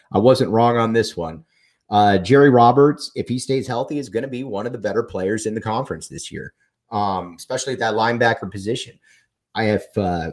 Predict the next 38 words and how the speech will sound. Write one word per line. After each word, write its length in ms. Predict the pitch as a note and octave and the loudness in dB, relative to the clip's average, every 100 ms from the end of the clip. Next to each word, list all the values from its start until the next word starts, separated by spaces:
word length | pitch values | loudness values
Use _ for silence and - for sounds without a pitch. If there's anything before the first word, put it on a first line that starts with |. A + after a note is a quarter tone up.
| - | -4
if 140 | G#2+ | -2
he 160 | - C#3+ | 4 4
were 140 | C3 | 6
to 100 | A#2+ | 6
have 240 | B2 B2+ A#2 | 4 4 4
a 80 | |
hundred 320 | G2 A#2 B2+ B2+ | 2 2 -2 0
plus 240 | B2+ - | -4 -2
tackles 460 | A#2+ A#2+ C3+ C3 - | -4 -4 -4 -4 -4
this 240 | C3 - | -6 0
year, 200 | D3 D3 - | 2 2 2
it 80 | |
would 140 | G#2+ A2 | 0 2
not 200 | A#2 - | 0 -2
surprise 560 | G2+ - A2+ A2 A2 | -6 -2 0 0 0
me 140 | A2+ A2 | -4 -6
in 80 | G2 | -4
the 80 | |
least. 480 | F2 G#2 A2 - - _ - _ _ | -2 0 0 -2 -8 _ -20 _ _
Um, 440 | F#2+ F2+ E2+ E2 - | -4 -4 -4 -10 -14
he's 200 | - G2 | -10 -6
an 100 | F#2 | 0
older 280 | F#2+ A#2+ B2+ | 2 4 4
guy. 440 | B2 A2+ A2+ A#2 - _ _ _ _ _ _ _ _ _ | 4 6 6 2 -2 _ _ _ _ _ _ _ _ _
So, 420 | - G2+ F#2 F2 | -4 0 0 0
you 80 | F#2+ | -4
know, 120 | E2+ | -6
he's, 180 | F#2 F#2 - | -6 -8 -4
he's 180 | G#2 G2 | -2 -2
in 120 | G#2+ | -2
a 40 | |
position 500 | A2+ A2 A#2 G#2+ A2+ | -4 -2 -2 0 0
where 180 | G#2 G2 | 0 0
he's 180 | G2+ F#2+ | -2 0
able 320 | F#2 G2+ A2+ | 0 2 2
to, 420 | - F#2 G2+ C3 - _ _ _ _ _ - | 0 -2 0 -2 -6 _ _ _ _ _ -8
you 60 | |
know, 140 | F2+ | -4